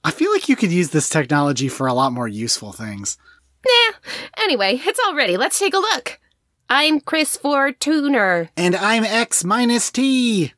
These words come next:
Speaker 2: And this is Chris's on Infinite Earths ten point oh.
Speaker 1: The brain transmission where nothing will stay the same.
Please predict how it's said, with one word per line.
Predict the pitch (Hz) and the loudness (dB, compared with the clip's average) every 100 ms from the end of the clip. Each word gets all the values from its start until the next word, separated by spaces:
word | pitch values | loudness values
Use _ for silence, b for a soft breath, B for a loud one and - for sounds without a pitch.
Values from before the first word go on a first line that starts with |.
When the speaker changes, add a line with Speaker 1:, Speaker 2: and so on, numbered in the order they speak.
| - | -2
Speaker 2:
And | 233 233 | 0 2
this | 339 311 | 0 0
is | 277 262 | 0 0
Chris's | - 370 359 262 233 | 0 -2 0 -2 -2
on | - 233 233 | 0 0 0
Infinite | - 359 - 277 277 269 | 0 -2 0 0 0 0
Earths | 311 311 302 - - | 0 0 -2 -6 -4
ten | 320 330 302 | -2 -2 -2
point | 285 330 320 | 0 0 0
oh. | 285 311 226 180 170 | 0 2 2 0 0
Speaker 1:
The | 233 | -2
brain | 208 226 277 233 | 0 2 2 2
transmission | 180 190 185 147 185 - 175 160 | 2 2 2 0 0 2 0 2
where | 175 185 | 2 2
nothing | 175 220 180 160 | 0 0 0 0
will | 156 170 | 2 0
stay | - 190 196 | 0 0 0
the | 190 | 0
same. | 196 185 208 185 151 127 | 0 0 2 2 0 -2